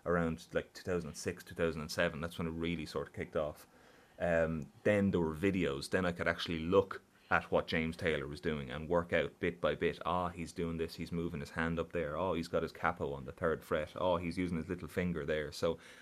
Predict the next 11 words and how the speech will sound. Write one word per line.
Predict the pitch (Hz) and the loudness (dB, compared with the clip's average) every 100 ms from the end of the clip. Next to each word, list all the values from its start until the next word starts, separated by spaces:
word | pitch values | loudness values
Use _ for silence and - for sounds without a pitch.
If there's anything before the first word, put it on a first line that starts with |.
| - | -8
the | 85 | -2
visual | 90 107 107 95 87 | 2 4 4 4 6
aid | 82 71 | 4 2
helped | - 85 82 | 0 0 0
as | 78 76 | -4 0
well, | 82 80 82 | 2 2 0
but | 78 73 - - - - | -4 -6 -10 -20 2 10
all | 101 104 | 12 12
of | 92 90 | 8 6
the, | 92 80 73 - - | 6 8 6 2 2
the, | 80 78 | 4 4